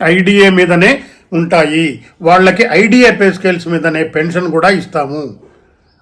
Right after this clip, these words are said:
అని క్లారిఫికేషన్ ఇచ్చింది. మనకు ఆప్షన్ లేదు. మనమేమి సీడీఏ కావాలా, ఐడీఏ కావాలా అని మనల్ని అడిగి, "ఆ, మనల్ని ఐడీఏలోనే ఉంచు-, ఉంచండి" అని మనమేం ఆప్షన్ ఇవ్వాల.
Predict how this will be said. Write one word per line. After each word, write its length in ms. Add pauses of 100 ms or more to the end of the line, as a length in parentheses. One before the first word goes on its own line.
(120)
అని 140
క్లారిఫికేషన్ 720
ఇచ్చింది. 300
మనకు 300
ఆప్షన్ 360
లేదు. 340 (1200)
మనమేమి 420
సీడీఏ 400
కావాలా, 520
ఐడీఏ 320
కావాలా 460
అని 180 (600)
మనల్ని 320
అడిగి, 440 (280)
"ఆ, 360
మనల్ని 360
ఐడీఏలోనే 760
ఉంచు-, 400
ఉంచండి" 540
అని 120
మనమేం 380
ఆప్షన్ 320
ఇవ్వాల. 200